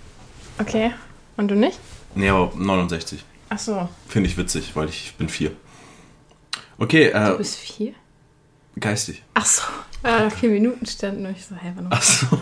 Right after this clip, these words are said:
Speaker 2: <laughs> Dein, dein Gehirn ist heute langsam?
Speaker 1: Ja, ich bin müde.
Speaker 2: Nein.
Speaker 1: Ich hab einen Microsoft-Account,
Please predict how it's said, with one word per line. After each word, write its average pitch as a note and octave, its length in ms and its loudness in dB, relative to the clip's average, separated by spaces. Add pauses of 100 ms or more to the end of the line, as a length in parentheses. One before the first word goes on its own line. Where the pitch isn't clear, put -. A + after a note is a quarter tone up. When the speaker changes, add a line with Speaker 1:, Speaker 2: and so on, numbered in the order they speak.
(400)
Speaker 2:
<laughs> D#4 100 4 (1040)
Dein, G2 300 -4
dein G#2+ 140 2
Gehirn A2+ 220 2
ist A2 60 -4
heute G2+ 120 0
langsam? A#2 300 2 (680)
Speaker 1:
Ja, E3 200 -6
ich E3 140 -10
bin F3 360 -6
müde. F3+ 220 -8 (480)
Speaker 2:
Nein. D2 380 -8 (840)
Speaker 1:
Ich G#3+ 140 -6
hab C#5 120 4
einen C#4+ 100 6
Microsoft-Account, F#3 1080 0